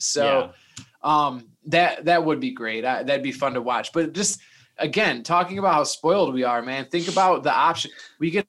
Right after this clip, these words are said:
Speaker 1: have Stefon Diggs versus Adams. We could have Hill versus Adams. We could have Mike Evans, Godwin versus Hill versus Diggs. Like,
Speaker 2: Mm-hmm.
Speaker 1: all th-, we got stars
Speaker 2: There,
Speaker 1: everywhere, man.
Speaker 2: yeah.
Speaker 1: Like, Aaron Jones, Adams. Uh,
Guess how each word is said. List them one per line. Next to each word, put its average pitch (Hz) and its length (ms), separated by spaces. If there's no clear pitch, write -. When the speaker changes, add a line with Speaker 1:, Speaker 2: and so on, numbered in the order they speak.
Speaker 1:
have 185 240
Stefon 170 560
Diggs 151 360
versus 139 240
Adams. 135 460
We 131 100
could 139 100
have 135 160
Hill 156 260
versus 135 220
Adams. 131 440
We 131 80
could 151 100
have 135 140
Mike 151 280
Evans, 151 420
Godwin 131 640
versus 120 440
Hill 127 540
versus 127 260
Diggs. 135 280
Like, 127 320
Speaker 2:
Mm-hmm. 202 340
Speaker 1:
all 156 240
th-, 147 160
we 165 80
got 208 180
stars 151 840
Speaker 2:
There, 165 180
Speaker 1:
everywhere, 120 560
man. 123 80
Speaker 2:
yeah. 131 60
Speaker 1:
Like, 127 220
Aaron 165 340
Jones, 143 580
Adams. 117 960
Uh, 113 300